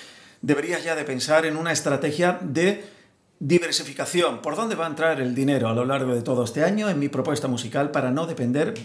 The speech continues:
básicamente de los conciertos? Que eso es el gran error. El streaming tiene que ser un punto importante, importantísimo. También las obras. Si eres compositor, pues, ¿cómo vas a mover esas canciones para que a lo largo del año te genere el mayor número de ingresos?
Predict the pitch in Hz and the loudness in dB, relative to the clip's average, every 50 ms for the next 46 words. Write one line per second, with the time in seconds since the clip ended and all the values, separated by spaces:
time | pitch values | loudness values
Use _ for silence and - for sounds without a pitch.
0 | - - 147 151 - 165 - 190 160 160 156 156 175 170 170 165 170 165 156 151 | -8 -8 -6 -6 -6 -4 -2 -2 -2 -2 -2 -2 -2 -4 -2 -2 -2 -2 -2 -4
1 | 151 - 170 143 - - 113 95 - - - - - - 147 131 123 - 139 139 | -4 -4 -6 -6 -4 -4 -4 -4 -6 -8 -14 -16 -10 -6 -6 -4 -2 -2 0 0
2 | - - - - - 135 127 131 123 131 131 139 151 165 160 139 120 110 131 135 | 0 -2 -2 -2 -2 -2 0 0 0 2 2 2 2 2 0 0 0 2 4 4
3 | 117 110 113 - - - - - - - - - 127 127 131 120 - 180 185 196 | 2 2 0 -6 -12 -18 -18 -20 -20 -12 -2 2 4 4 4 4 4 6 6 6
4 | 185 147 120 113 139 127 131 127 117 - 135 139 135 117 117 123 151 147 135 143 | 6 6 4 2 0 0 -2 -2 -2 0 0 2 2 2 0 0 0 0 0 0
5 | 127 - 143 127 127 156 156 156 143 160 123 117 113 135 120 110 143 131 120 - | -2 0 -2 -2 2 2 2 2 2 0 0 0 0 -2 -2 0 0 0 0 0
6 | 156 139 - 117 113 113 110 110 - - - - - - _ _ - 147 143 147 | 0 0 0 0 0 0 0 -4 -10 -14 -18 -20 -20 -20 _ _ 2 2 4 4
7 | 147 165 175 196 208 208 - - - - _ - 135 127 110 - - 190 214 311 | 4 4 4 2 2 0 -4 -12 -18 -20 _ -2 0 0 2 2 4 4 4 4
8 | 175 120 98 - - - - - - - 131 123 127 123 - 143 120 127 - 143 | 4 2 0 -2 -6 -14 -12 -10 -6 -2 -2 -2 -2 -2 -4 -4 -4 -4 -4 -4
9 | 131 117 143 160 190 - - - - - 101 - - - 165 196 214 202 151 147 | -2 0 0 0 0 -2 -6 -12 -12 -10 -10 -10 -6 -2 2 2 2 2 0 -2
10 | 139 143 139 131 120 113 143 135 127 117 123 110 - - 104 - - 135 139 139 | -4 -4 -4 -4 -2 -2 -2 -2 -2 -2 -4 -6 -8 -8 -8 -4 -2 0 0 0
11 | 127 - - 147 147 143 131 - 139 127 120 120 131 156 165 175 165 156 160 151 | -2 0 0 0 2 2 0 0 0 0 2 2 2 2 2 2 0 0 0 2
12 | 147 147 156 156 156 147 120 - 120 135 135 156 147 139 127 123 123 131 151 156 | 0 0 -2 -4 -6 -6 -4 -4 -4 -2 0 0 0 0 0 0 2 2 2 0
13 | 139 143 170 180 160 131 117 110 113 110 98 117 117 110 - 131 117 - | 0 0 0 0 0 0 0 0 0 -2 -2 -4 -4 -6 -6 -8 -10 -12